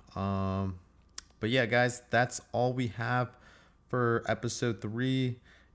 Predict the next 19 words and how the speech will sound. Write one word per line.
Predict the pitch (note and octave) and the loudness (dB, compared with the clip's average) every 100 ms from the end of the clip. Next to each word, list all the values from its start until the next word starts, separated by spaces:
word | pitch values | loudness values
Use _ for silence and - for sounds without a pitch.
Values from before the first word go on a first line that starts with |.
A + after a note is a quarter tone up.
| - | -6
And | G#2 G#2+ G2+ | 0 0 2
I'd | G2 | 0
like | A2+ A#2+ A2+ | 0 -2 -2
to | A2 | -2
do | A#2 A2+ | 0 0
one | G#2 G#2+ A#2 A#2+ A2+ | 0 -2 0 0 -2
shout | - A#2 A2+ A2+ | -4 -2 0 0
out. | A2+ A2+ A2 - - | 2 0 -2 -6 -6
Um, | F#2+ G2 F#2+ F#2+ F#2+ F#2 - - - - _ _ _ - - - | -2 0 0 -2 -4 -8 -14 -20 -20 -20 _ _ _ -20 -20 -14
and | - G#2 G2 F#2+ F2 | -4 0 0 0 0
we're | G#2+ A#2+ | 2 2
<laughs> | |
doing | A2 - | 2 0
a | G#2 | 0
shout | G#2+ B2 G#2+ G#2+ | 2 2 4 4
out | G#2 - | 0 -2
to | F#2+ | -8
Paul | - A2+ - C3+ C3+ C#3+ - - - - | -2 -2 0 0 0 -2 -8 -20 -20 -12
Rose | F#2+ G2 G#2+ A2 A2+ | -8 -2 2 2 2